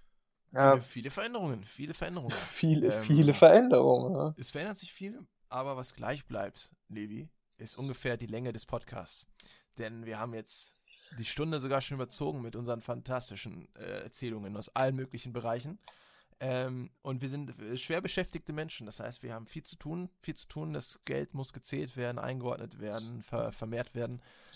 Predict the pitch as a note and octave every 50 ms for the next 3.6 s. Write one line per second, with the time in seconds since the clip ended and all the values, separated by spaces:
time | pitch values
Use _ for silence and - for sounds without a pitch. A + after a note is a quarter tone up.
0 | - - - A2+ A2+ A#2+ A#2 A#2 - - D3 D3+ E3 D#3 D3+ - - - C3+ C#3
1 | C#3 C3+ C3+ C3+ C3+ C3+ A#2+ - - - - - C3 D#3+ F3+ A3 G3 - E3+ -
2 | - - C#3 - - C3 B2+ B2+ B2+ B2 - - - - - A#2 A#2+ C3 C3 -
3 | - - - - - - - - - - -